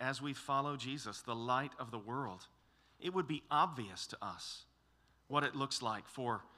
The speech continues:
the gospel to be a sign on our hands, frontlets between our eyes.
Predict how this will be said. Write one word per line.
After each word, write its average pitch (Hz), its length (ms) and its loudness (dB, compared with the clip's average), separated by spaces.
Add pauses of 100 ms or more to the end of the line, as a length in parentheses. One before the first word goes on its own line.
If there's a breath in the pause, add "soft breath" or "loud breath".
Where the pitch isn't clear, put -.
(340 loud breath)
the 120 60 -2
gospel 120 500 4
to 117 120 -6
be 110 140 -2
a 107 60 -4
sign 113 420 0
on 107 140 2
our 101 140 0
hands, 95 560 -8 (680 soft breath)
frontlets 143 640 2
between 117 320 -4
our 101 180 0
eyes. 90 460 -8